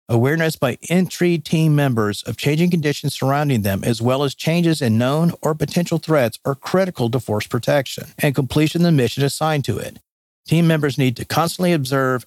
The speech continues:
and evaluate their surroundings for potential threats in three dimensions. It is also especially important to maintain situational awareness while breaching the room.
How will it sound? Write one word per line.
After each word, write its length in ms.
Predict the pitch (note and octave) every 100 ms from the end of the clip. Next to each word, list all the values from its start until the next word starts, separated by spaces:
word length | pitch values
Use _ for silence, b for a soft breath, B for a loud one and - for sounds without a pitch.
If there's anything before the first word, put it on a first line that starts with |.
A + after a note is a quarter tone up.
| -
and 120 | A#2+
evaluate 560 | A2 B2+ C#3 C3+ B2+
their 100 | -
surroundings 520 | - C3+ C3 A#2+ A#2 A2+
for 140 | -
potential 400 | G#2+ B2+ D#3+ E3
threats 360 | D#3 C#3 A#2+ -
in 140 | C3+
three 200 | A#2 A#2+ G#2+
dimensions. 760 | A2 A2 F#2+ - - - - _ _ _ _ _ _ -
It 80 | C#3
is 140 | A#2
also 320 | C#3 - -
especially 420 | C#3+ - C3+ C#3+
important 400 | C3 A#2+ B2+ A#2+ A#2+
to 80 |
maintain 600 | A#2+ B2 C3 B2 B2+ A2+
situational 560 | G2 - - D#3+ D3 D#3+
awareness 500 | D3 A#2+ A#2+ A#2+ -
while 180 | A#2+ G#2+
breaching 380 | G2+ A2 A#2 A#2+
the 100 | A2+
room. 400 | A2+ E2+ C2